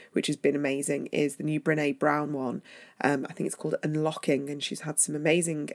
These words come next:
um, guests. But just listening to Brené Brown speak to me is just, ama-, you know, fantastic. She's always got something wise and insightful to say. So I'd really, uh, recommend listening to that. And,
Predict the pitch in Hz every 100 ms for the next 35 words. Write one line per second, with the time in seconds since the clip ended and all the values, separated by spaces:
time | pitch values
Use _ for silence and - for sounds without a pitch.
0 | - 135 - - 160 - - - - -
1 | - 202 180 170 170 151 - - 147 143
2 | 143 143 139 139 - 147 135 - - 151
3 | 139 127 73 - - - - - 143 -
4 | - - - 165 - 143 - - - -
5 | - - 165 - 160 147 147 - - -
6 | - - - 143 - 165 - - - -
7 | - - 143 139 135 - 135 143 - 143
8 | 139 147 156 165 165 147 - - - -
9 | - 139 - 156 - 156 143 151 147 139
10 | - 117 135 214 - - - _ - _
11 | _ _ _ _ _ _ - - 165 165
12 | 165 170 175 170 170